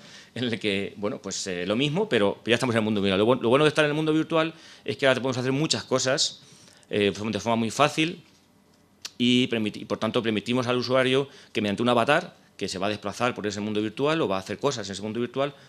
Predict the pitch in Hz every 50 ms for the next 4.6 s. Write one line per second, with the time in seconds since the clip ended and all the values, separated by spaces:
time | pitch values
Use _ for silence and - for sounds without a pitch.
0 | - _ - 120 117 120 117 - 127 120 120 - 123 123 131 - 110 107 110 -
1 | 135 135 139 160 160 - - - - - _ _ _ _ _ _ _ _ - -
2 | 139 120 113 107 95 - - 90 85 82 - 90 - - 101 104 104 107 107 98
3 | 117 123 139 170 190 - 127 95 90 87 87 90 87 82 - 104 73 64 78 76
4 | - 73 - - 185 170 71 - - 98 85 -